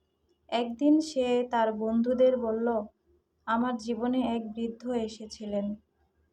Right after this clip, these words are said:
তিনি আমাকে শিখিয়েছিলেন কষ্ট থেকে কিভাবে শক্তি পেতে হয়।" বন্ধুরা বলল,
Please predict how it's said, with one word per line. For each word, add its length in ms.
তিনি 260
আমাকে 380
শিখিয়েছিলেন 1000
কষ্ট 400
থেকে 320
কিভাবে 520
শক্তি 460
পেতে 300
হয়।" 280
বন্ধুরা 520
বলল, 320